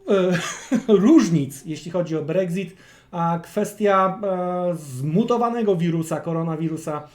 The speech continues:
a, ma wpływ na funta. E, myślę, że, e, w znacznej mierze to, e, najsłabsze longi są dociskane w tej chwili. Problemem, e, w przypadku, e,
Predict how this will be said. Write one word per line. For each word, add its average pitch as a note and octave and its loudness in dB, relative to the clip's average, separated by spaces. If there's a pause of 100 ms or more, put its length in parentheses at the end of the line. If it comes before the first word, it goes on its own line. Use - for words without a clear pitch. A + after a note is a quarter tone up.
(300)
a, D#3+ -6
ma F#3 0
wpływ G3 -4
na F3 -4
funta. F#3+ -4
E, F3 -2
myślę, F#3 -4
że, F3 -2
e, F3 -4 (200)
w D#3 -10
znacznej E3 -8
mierze E3+ -2
to, D#3 -8 (440)
e, D#3+ -10
najsłabsze D#3+ -6
longi E3+ -2
są D#3+ -4
dociskane F3+ -4
w - -14
tej D#3 -8
chwili. F3+ -4 (800)
Problemem, F3+ 0 (320)
e, E3 -4
w D#3+ -8
przypadku, F3+ -6
e, E3+ -2